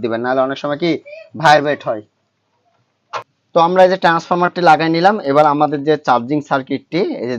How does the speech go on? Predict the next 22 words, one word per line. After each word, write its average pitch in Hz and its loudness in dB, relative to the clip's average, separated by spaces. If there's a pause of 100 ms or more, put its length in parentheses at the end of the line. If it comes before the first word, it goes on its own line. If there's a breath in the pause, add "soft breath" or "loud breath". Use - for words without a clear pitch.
দেখতে 120 -10
পাচ্ছেন 127 -6
যেটা 120 -6
কিনেছি, 127 -6 (480)
এই 127 -4
চার্জিং 135 -2 (100)
সার্কিটটি 151 -4 (140)
আমরা 139 0
এখন 160 -6
কি 147 -8
করব, 156 -2 (220)
এইখানে 156 -4
যে 147 -4
ক্যাপাসিটরটা 143 -4
ব্যবহার 131 0
করেছে, 139 -2 (500)
এই 135 -2
ক্যাপাসিটরটা 147 -2
আমরা 139 0
এখান 139 -6
থেকে 147 -6 (320)
বাদ 135 4